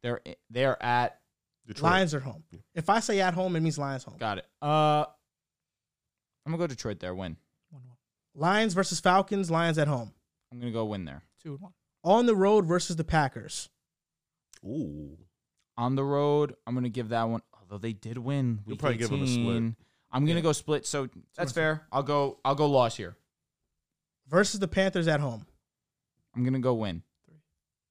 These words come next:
Speaker 3: At Tampa Bay.
Speaker 1: I'm gonna go win.
Speaker 4: Four and two.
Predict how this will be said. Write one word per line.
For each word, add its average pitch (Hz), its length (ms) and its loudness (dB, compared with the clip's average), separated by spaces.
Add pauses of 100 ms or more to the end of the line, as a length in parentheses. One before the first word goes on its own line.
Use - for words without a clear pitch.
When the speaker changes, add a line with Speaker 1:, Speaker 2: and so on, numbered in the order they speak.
(480)
Speaker 3:
At 190 240 0
Tampa 190 320 2
Bay. 127 320 -4 (260)
Speaker 1:
I'm 113 80 -4
gonna 117 140 0
go 113 60 0
win. 90 240 -6 (680)
Speaker 4:
Four 127 140 -16
and 131 80 -20
two. 151 160 -20